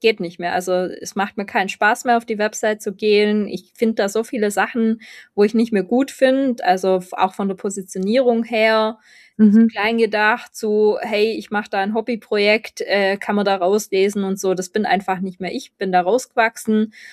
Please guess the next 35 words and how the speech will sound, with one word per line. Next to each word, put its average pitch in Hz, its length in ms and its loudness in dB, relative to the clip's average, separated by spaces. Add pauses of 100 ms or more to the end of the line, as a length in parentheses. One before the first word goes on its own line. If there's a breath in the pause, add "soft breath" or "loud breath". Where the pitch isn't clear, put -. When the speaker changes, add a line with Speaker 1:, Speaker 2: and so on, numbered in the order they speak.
(220 loud breath)
Speaker 1:
Und 196 480 0 (100)
drum 202 380 2
möchte 185 380 -2
ich 190 60 -6
mich 180 200 -8
da 175 160 -2
halt 170 180 -2
voll 180 400 -2
drauf 180 300 -10
konzentrieren. 185 680 0
Und 180 180 -4
wenn 196 160 0
das 269 240 2
dann 220 220 2
steht, 247 640 4 (340 soft breath)
dann 208 460 4
überarbeite 175 580 2
ich 175 80 -10
mein 165 160 -4
LinkedIn-Profil 180 1000 0
und 170 500 -8 (220)
gehe 180 260 2
auch 165 200 0
so 180 340 2
in 175 100 -2
die 170 80 -2
Kommunikation 180 840 -4
raus. 190 600 2 (600 soft breath)
Äh, 175 340 -2
aber 170 500 2 (160)
ja, 175 280 -4
das 180 140 -12
ist 180 140 -12
für 180 80 -10
mich 170 340 -10